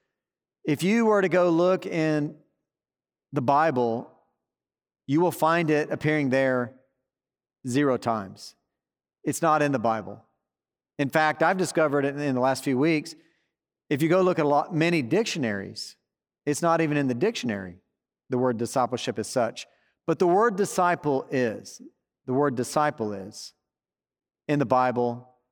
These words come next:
and you will find it in the dictionaries. And you start thinking about probably the most famous, um, place where discipleship or disciple is mentioned is at the very last chapter of Matthew. You get to Matthew twenty-eight,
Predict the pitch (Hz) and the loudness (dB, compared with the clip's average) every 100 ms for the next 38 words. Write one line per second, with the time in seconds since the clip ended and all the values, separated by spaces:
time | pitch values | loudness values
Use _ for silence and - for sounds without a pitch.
0 | - 127 135 139 - 127 117 123 120 131 | -4 -2 0 0 0 0 0 0 -2 -4
1 | 113 110 113 - 110 104 101 - _ _ | -4 -4 -4 -6 -8 -10 -14 -18 _ _
2 | _ 139 156 156 214 214 180 175 160 165 | _ -4 -2 0 0 0 0 0 2 0
3 | 175 196 247 269 233 170 170 - - - | 0 0 0 0 0 0 0 -2 -10 -6
4 | 165 185 208 233 214 - - - _ _ | -2 0 0 -2 -4 -8 -12 -14 _ _
5 | _ _ - 147 147 135 - _ _ _ | _ _ -4 0 0 -2 -8 _ _ _
6 | _ _ _ - 170 185 - 165 151 127 | _ _ _ 0 2 2 0 0 0 0
7 | 165 156 165 170 160 160 160 131 120 127 | 0 0 -2 -4 -4 -2 0 0 -2 -2
8 | - 151 160 180 190 123 135 156 180 190 | 0 0 0 -2 -2 -2 -2 -2 -2 -4
9 | 175 _ _ _ _ _ _ 156 147 147 | -6 _ _ _ _ _ _ 0 2 2
10 | 147 151 123 175 190 190 196 165 165 151 | 0 0 0 2 2 2 2 2 0 -2
11 | - 156 151 151 143 139 - 147 131 120 | 0 0 0 0 0 0 0 0 0 0
12 | 147 135 139 - 104 98 98 - 135 131 | 0 0 0 -2 -4 -4 -6 -6 -4 -2
13 | 151 135 139 131 135 - 135 131 123 110 | -2 0 -2 -2 -4 -4 -2 0 0 -2